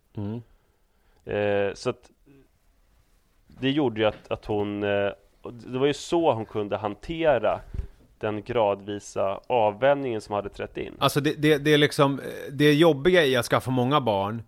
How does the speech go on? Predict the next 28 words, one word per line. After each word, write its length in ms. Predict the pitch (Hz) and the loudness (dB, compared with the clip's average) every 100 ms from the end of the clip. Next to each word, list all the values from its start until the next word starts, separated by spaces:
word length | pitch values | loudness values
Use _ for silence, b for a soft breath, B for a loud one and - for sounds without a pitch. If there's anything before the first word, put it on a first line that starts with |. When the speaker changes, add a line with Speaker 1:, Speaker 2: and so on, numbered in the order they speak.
| _ | _
Speaker 1:
eh, 560 | 117 113 110 110 110 104 | -4 0 2 0 -2 -4
löses 680 | 123 131 120 101 - 151 | 2 4 4 2 0 -2
också 340 | 120 107 - 117 | 0 -2 -2 -2
av 420 | 85 104 101 95 | 0 2 2 0
att, 420 | 90 98 - - | -2 -4 -6 -12
eh, 680 | 107 101 101 98 98 98 98 | -6 -4 -2 -2 -2 -2 -2
l-, 260 | 101 117 85 95 | -4 -6 -10 -14
liksom 560 | 90 117 127 107 107 - - | -8 -4 -2 -2 -6 -10 -2
själva 240 | 131 107 | 0 2
lösningen 480 | 110 107 - 165 135 | 2 0 0 0 0
är 200 | 110 135 | 2 2
att 120 | 95 | 2
man 100 | 107 | -4
också 160 | 113 98 | -6 -2
har 140 | 95 | 0
många 240 | 104 90 90 | 0 -2 -2
barn. 320 | 117 76 92 - _ | -2 -4 -12 -20 _
Det 140 | - 113 | -12 -8
vill 100 | 107 | -6
säga 140 | 101 | -4
att 60 | 107 | 2
Speaker 2:
Ja. 220 | 113 95 | 4 4
Speaker 1:
de, 200 | 117 90 | -2 -4
de, 300 | 113 117 101 - B B | -4 -6 -8 -18 B B
de, 80 | 117 | -6
alltså 180 | 117 135 | -4 -2
ett 300 | 156 156 120 | 0 0 0
barn 380 | 117 110 113 | 2 2 0